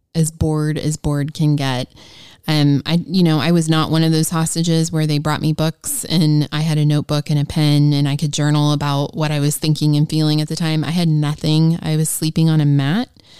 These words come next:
and I eventually got a blanket. Um,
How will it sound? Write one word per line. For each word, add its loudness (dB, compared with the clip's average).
and 0
I -2
eventually 2
got 0
a 0
blanket. -2
Um, 0